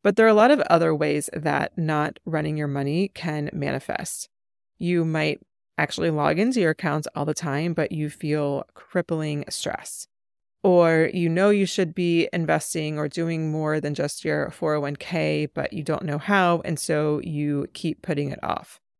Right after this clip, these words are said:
Or you have a lot of cash sitting in your savings account, maybe you really are a good saver,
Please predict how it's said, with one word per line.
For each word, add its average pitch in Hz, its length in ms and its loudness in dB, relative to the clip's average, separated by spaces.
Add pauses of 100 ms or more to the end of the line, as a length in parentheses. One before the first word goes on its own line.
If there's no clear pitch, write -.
(340)
Or 170 360 6
you 160 200 0
have 196 260 2
a 202 60 4
lot 170 200 2
of 160 80 -4
cash 147 400 -2
sitting 151 300 -4
in 147 140 -4
your 139 120 -4
savings 220 340 2
account, 175 360 -2
maybe 156 220 -4
you 143 120 -2
really 147 320 -2
are 147 300 0
a - 120 -2
good 143 220 -2
saver, 175 480 2